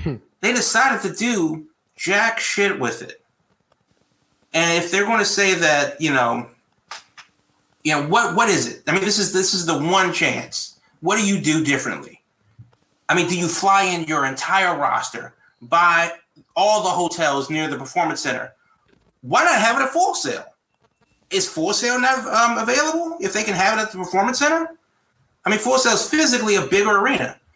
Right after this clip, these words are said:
Speaker 2: Could they not have rented the Orlando Arena, uh, and the Amway Center in downtown Orlando and put on a bigger scale production and use it as a s-, a, a set? I, I, I don't get it. Now,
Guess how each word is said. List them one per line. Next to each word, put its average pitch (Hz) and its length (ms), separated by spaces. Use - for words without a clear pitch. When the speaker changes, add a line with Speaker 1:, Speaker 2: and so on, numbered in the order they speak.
Speaker 2:
Could 196 120
they 190 160
not 165 200
have 214 160
rented 214 260
the 220 100
Orlando 233 380
Arena, 254 400
uh, 165 400
and 160 140
the 175 40
Amway 214 300
Center 240 400
in 180 120
downtown 214 440
Orlando 233 580
and 170 160
put 226 140
on 202 80
a - 200
bigger 190 280
scale 202 500
production 208 720
and 165 180
use 202 280
it 202 40
as 208 120
a 190 40
s-, - 220
a, 147 260
a 143 40
set? 240 480
I, 139 300
I, 170 120
I - 40
don't 160 160
get 202 160
it. - 280
Now, 151 180